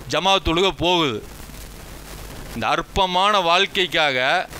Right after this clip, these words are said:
நமக்கு, நமக்கு ஒரு ஐம்பது வயசுன்னு வச்சுக்குவோம், அதிகபட்சம் ஒரு எழுபது வயசு வாழ்றோன்னு வச்சுக்குவோம்,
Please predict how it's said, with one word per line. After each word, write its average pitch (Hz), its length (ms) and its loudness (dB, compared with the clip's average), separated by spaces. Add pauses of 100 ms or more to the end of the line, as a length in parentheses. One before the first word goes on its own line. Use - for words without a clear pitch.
(320)
நமக்கு, 147 240 -2
நமக்கு 143 280 0
ஒரு 135 100 2
ஐம்பது 185 260 0
வயசுன்னு 202 240 0
வச்சுக்குவோம், 170 420 0 (680)
அதிகபட்சம் 208 680 0
ஒரு 185 100 2
எழுபது 196 180 4
வயசு 196 180 0
வாழ்றோன்னு 196 300 2
வச்சுக்குவோம், 165 460 0